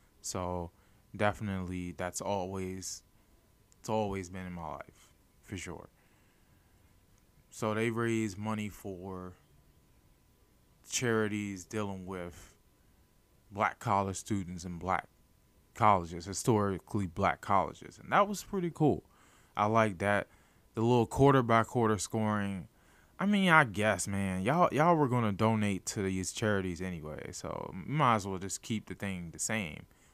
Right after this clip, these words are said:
And then at the end, they did the Elam ending, and, like, what's the name? Like, Team LeBron was fire all night. Giannis was unstoppable.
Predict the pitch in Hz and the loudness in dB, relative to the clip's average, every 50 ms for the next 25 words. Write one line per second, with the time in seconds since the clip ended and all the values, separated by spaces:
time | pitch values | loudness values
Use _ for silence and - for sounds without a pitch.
0 | _ _ _ - 117 113 113 110 107 104 98 - - - 127 131 120 110 107 107 | _ _ _ -8 -6 -4 -2 -2 -2 -2 -4 -6 -8 -6 -4 -2 -2 0 0 -2
1 | 110 98 101 87 87 76 - 120 135 135 120 107 95 90 98 98 92 85 90 87 | -2 -2 -4 -6 -6 -6 -2 0 0 0 0 -2 -4 -4 -6 -6 -6 -6 -8 -8
2 | 87 87 87 87 85 85 - _ _ _ _ _ _ _ _ _ _ _ _ _ | -8 -8 -8 -10 -10 -12 -14 _ _ _ _ _ _ _ _ _ _ _ _ _
3 | _ _ _ _ - 101 92 92 87 - _ _ _ _ _ _ _ _ _ _ | _ _ _ _ -8 -8 -8 -8 -10 -14 _ _ _ _ _ _ _ _ _ _
4 | _ _ _ _ _ _ _ - - 226 339 - - - - 269 254 214 - _ | _ _ _ _ _ _ _ -8 -6 -4 -2 -2 -2 -4 -4 -6 -8 -8 -10 _
5 | _ _ - - - - - - _ _ _ _ _ _ _ _ _ _ _ _ | _ _ -16 -14 -14 -14 -14 -18 _ _ _ _ _ _ _ _ _ _ _ _
6 | _ _ _ _ _ _ - - 196 247 302 339 285 185 135 117 139 143 135 123 | _ _ _ _ _ _ -4 0 0 0 2 2 0 0 2 4 4 6 6 4
7 | 110 101 87 - - - 104 90 - - 65 - - - _ - - 117 120 127 | 2 -2 -4 -6 -4 0 0 0 0 -2 -8 -14 -14 -18 _ -6 -2 0 2 2
8 | 127 127 117 110 107 - - - - _ _ _ _ _ _ _ _ _ _ - | 2 2 0 0 -2 -4 -6 -10 -16 _ _ _ _ _ _ _ _ _ _ -10
9 | 101 98 120 131 135 127 123 120 - - - 120 117 113 107 - - 110 110 110 | -2 0 2 4 4 4 4 2 -2 -2 -4 -2 -2 -2 -2 -2 0 2 2 0
10 | 101 - 101 98 104 104 101 101 - | 0 -2 -6 -6 -6 -6 -6 -8 -10